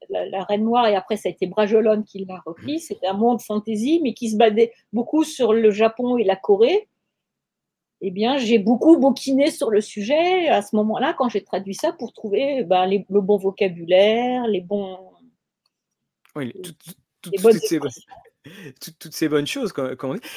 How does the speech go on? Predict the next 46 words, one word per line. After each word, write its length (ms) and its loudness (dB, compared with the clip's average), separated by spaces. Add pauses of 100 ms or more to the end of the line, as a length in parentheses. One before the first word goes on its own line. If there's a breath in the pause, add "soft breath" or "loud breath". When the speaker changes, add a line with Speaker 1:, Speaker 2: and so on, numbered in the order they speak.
Speaker 2:
Est-ce 120 -6
que 60 -2
tu 160 -6
joues 220 -4
à, 80 2
à, 420 -4
à 40 -8
Château, 580 -6
euh, 1120 -8 (420)
avec 220 -4
les 80 -10
cartes, 340 -4
tu, 720 -8
ou 80 -14
tu 160 -8
as 60 -4
fait 100 -8
des 100 -10
petites 180 -18
règles 200 -10
à 60 -8
toi ? 280 -14 (1080)
Speaker 1:
Alors, 160 4
un 180 0
peu 220 8
des 60 2
deux. 180 0 (840)
C'est-à-dire 300 -2
qu'au 140 -4
début, 280 2
j'ai 160 2
joué 200 4
avec 120 0
les 160 0
cartes. 380 2
Ensuite, 540 2 (180)
je 160 0
suis 560 -8
passée 320 2
sur 240 -4
un 100 -2
système 580 0 (120)
où 100 -6
j'ai 160 4
adapté, 720 0
euh, 140 0